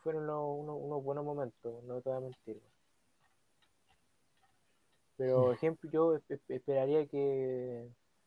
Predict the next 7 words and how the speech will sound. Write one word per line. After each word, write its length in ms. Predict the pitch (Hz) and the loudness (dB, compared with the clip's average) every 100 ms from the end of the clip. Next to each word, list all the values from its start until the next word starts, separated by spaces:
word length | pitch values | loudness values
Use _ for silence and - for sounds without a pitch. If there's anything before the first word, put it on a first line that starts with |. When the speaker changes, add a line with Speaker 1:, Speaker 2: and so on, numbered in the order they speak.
| _ _ _ | _ _ _
Speaker 1:
que, 260 | 127 123 120 | -2 0 0
que 100 | 123 | -4
pronto, 640 | 120 131 139 - - 147 | -2 0 -2 -6 -4 -2
no 120 | 143 127 | -2 -6
sé, 460 | - 143 139 127 - | -2 0 2 -2 -6
que 340 | - 123 123 120 - | -6 -4 -4 -6 -10
pronto, 760 | 131 - 131 127 123 117 113 | -16 -6 -2 0 -2 -4 -6